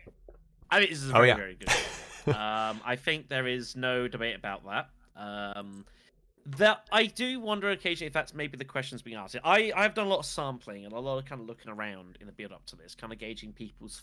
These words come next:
Speaker 1: thoughts, um, reviews, comments. I've looked at other people's reviews to kind of base off of.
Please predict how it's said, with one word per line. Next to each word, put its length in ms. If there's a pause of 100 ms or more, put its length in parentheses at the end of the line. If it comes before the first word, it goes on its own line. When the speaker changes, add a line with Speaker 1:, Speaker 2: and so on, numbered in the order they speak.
Speaker 1:
thoughts, 680
um, 260
reviews, 480
comments. 480
I've 140
looked 160
at 80
other 120
people's 340
reviews 360
to 80
kind 180
of 120
base 260
off 160
of. 180